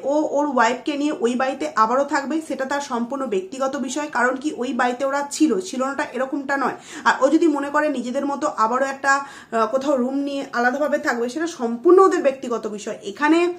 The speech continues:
আহ, মানে প্রীতির কোনো রকম কোনো, কি কোনো রকম কোনো, আহ, মানে কুমন্ত্র দিয়েছে, সেখান থেকে রন, আহ, প্রীতি সা-, মানে তার ফ্যামিলি থেকে যুদ্ধ করেছে, ঝগড়া অশান্তি করেছে, এরকমটা কিন্তু নয়। তো এখনো পর্যন্ত কিন্তু দিদি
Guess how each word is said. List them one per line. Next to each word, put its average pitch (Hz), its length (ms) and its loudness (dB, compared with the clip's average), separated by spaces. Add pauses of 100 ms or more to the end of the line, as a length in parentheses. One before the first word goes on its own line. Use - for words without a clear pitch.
(340)
আহ, 220 300 4
মানে 220 280 2 (120)
প্রীতির 330 360 10
কোনো 330 220 4
রকম 330 240 2
কোনো, 320 360 2
কি 370 100 4
কোনো 349 200 4
রকম 330 300 2
কোনো, 320 360 4 (240)
আহ, 240 240 4
মানে 233 260 0
কুমন্ত্র 320 520 4
দিয়েছে, 294 380 -2
সেখান 302 320 2
থেকে 320 180 2
রন, 269 440 2
আহ, 247 160 -6
প্রীতি 285 260 0
সা-, 277 220 -2
মানে 247 200 2
তার 277 200 -2
ফ্যামিলি 262 300 -4
থেকে 294 180 -4
যুদ্ধ 247 260 -6
করেছে, 277 300 -2
ঝগড়া 233 280 -2
অশান্তি 277 280 -6
করেছে, 269 240 -4
এরকমটা 247 520 -6
কিন্তু 269 280 -6
নয়। 226 200 -2 (360)
তো 254 60 2 (120)
এখনো 294 380 0
পর্যন্ত 349 400 4
কিন্তু 320 320 4
দিদি 247 440 2